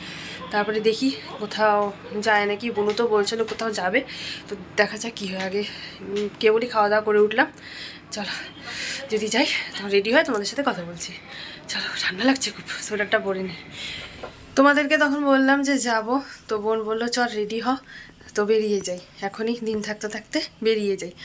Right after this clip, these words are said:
একটু পরেই আবার চলে আসবো, একটুখানি ঘুরে চলে আসি।" তো এই যে রেডি হয়ে গেছি, তো যাই, হ্যাঁ, ফটাফট যাই, চলো। তো এই যে রেডি হয়ে গেছি, বেরিয়ে যাচ্ছি এখন।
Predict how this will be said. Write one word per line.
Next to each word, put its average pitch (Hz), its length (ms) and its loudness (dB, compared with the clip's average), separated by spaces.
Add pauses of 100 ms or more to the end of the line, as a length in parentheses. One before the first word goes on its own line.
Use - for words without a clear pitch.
(500)
একটু 208 160 -6
পরেই 214 200 6
আবার 240 120 4
চলে 196 260 0
আসবো, 180 280 -6 (160)
একটুখানি 247 340 2
ঘুরে 240 320 4 (220)
চলে 196 200 -6
আসি।" 175 280 -6 (400)
তো - 80 0
এই 220 120 8
যে 254 120 4 (140)
রেডি 214 240 2
হয়ে 226 120 0
গেছি, 220 260 -4 (1120)
তো 233 100 0
যাই, 214 240 4
হ্যাঁ, 269 180 4 (100)
ফটাফট 208 300 -4
যাই, 190 200 -4 (640)
চলো। - 220 -12 (1300)
তো 285 60 8
এই 311 200 8
যে 339 220 6
রেডি 302 260 4
হয়ে 330 160 4
গেছি, 330 240 0
বেরিয়ে 302 360 0
যাচ্ছি 302 340 -4
এখন। 320 260 4